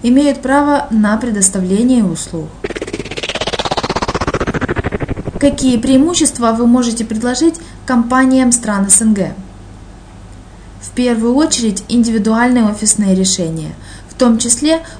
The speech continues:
полностью меблированные для тех, кто хочет начать свой бизнес в Дубае.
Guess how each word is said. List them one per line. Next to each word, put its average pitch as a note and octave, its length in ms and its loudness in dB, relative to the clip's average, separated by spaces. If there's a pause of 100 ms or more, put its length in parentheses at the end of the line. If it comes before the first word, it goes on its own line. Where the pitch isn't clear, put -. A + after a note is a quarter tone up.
(120)
полностью D#4 460 0
меблированные G#3+ 640 2
для F#3+ 200 4
тех, A3+ 280 -2 (300)
кто - 220 -6
хочет D#4 360 0
начать A3 400 0
свой G#3 140 -2
бизнес F#3+ 380 0
в F#3+ 40 0
Дубае. E3 460 -6